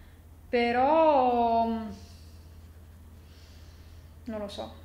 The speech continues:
Parliamo, ragazzi, di cinquantaquattro euro di palette, quindi comunque, mm, sicuramente, eh, quando ho visto la presentazione, eh, quando appunto è uscita qualche giorno fa,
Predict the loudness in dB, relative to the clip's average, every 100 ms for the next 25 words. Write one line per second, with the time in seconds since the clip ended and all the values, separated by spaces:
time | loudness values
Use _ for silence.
0 | -20 -20 -20 -20 -20 -20 -20 -20 -20 -20
1 | -20 -20 -20 -20 -20 -20 -20 -8 -4 0
2 | 0 0 -2 -4 -6 -8 -6 -6 -6 -8
3 | -6 -4 -2 -4 -6 -8 -8 -6 -6 -10
4 | -16 -16 -16 -16 -14 -10 -6 -4 -4 -6
5 | -4 0 2 2 2 2 2 2 0 2
6 | 2 0 0 0 0 2 0 0 0 0
7 | 0 -8 -12 -12 -2 2 4 4 0 -2
8 | -2 0 2 2 2 2 0 -2 -2 -4
9 | -2 2 2 4 4 2 -2 -2 0 0
10 | 0 -2 0 -2 -2 0 0 0 -2 -4
11 | -4 -2 -2 6 6 6